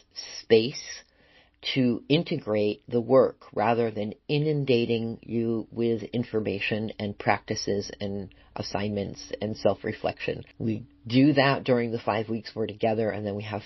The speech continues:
five weeks to really take it deeper, uh, if we are willing, if we are able. So that's called A Provocation of Crohn's.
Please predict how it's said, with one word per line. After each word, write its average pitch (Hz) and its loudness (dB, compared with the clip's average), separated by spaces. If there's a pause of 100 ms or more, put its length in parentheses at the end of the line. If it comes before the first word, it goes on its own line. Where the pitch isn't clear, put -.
(120)
five 110 2
weeks 104 -6
to 107 -8
really 104 0
take - -2
it - -6
deeper, 104 -2 (600)
uh, 117 -6 (100)
if 123 0 (100)
we 113 -2 (180)
are 135 4
willing, 143 -2 (120)
if 110 -8
we 113 0
are 107 -2
able. 107 -2 (280)
So 135 2
that's 127 4
called 127 2
A - 0
Provocation 107 -4 (140)
of - -4
Crohn's. 104 -6